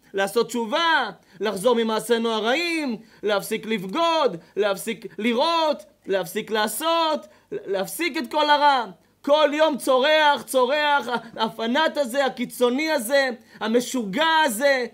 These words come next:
הלא נוח הזה. ומה אומר הקדוש ברוך הוא? עד כדי שבני דורו של נוח, אומר המדרש,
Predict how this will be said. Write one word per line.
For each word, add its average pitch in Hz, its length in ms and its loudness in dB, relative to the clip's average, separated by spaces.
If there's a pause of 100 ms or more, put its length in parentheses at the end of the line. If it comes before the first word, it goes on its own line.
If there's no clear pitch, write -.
(180)
הלא 254 300 6
נוח 302 580 2
הזה. 247 440 2 (960)
ומה 233 380 2 (160)
אומר 240 280 -2
הקדוש 233 420 -2
ברוך 196 260 -6
הוא? 247 360 2 (580)
עד 233 280 0
כדי 254 340 2
שבני 240 540 2
דורו 233 480 4
של 233 240 0
נוח, 247 400 2
אומר 240 300 0
המדרש, 240 680 -2